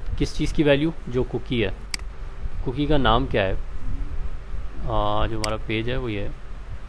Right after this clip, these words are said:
कुकी का नाम ये है, ईमेल के नाम से पहचानी जाएगी। सही है, तो जो हमारी कुकी है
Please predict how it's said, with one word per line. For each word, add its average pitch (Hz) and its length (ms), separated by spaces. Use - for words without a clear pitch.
कुकी 127 220
का 139 80
नाम 123 240
ये 117 120
है, 107 100
ईमेल 123 280
के 127 100
नाम 113 140
से 120 100
पहचानी 101 340
जाएगी। 95 260
सही 127 240
है, 160 100
तो 131 60
जो 127 140
हमारी 120 340
कुकी 135 380
है 139 160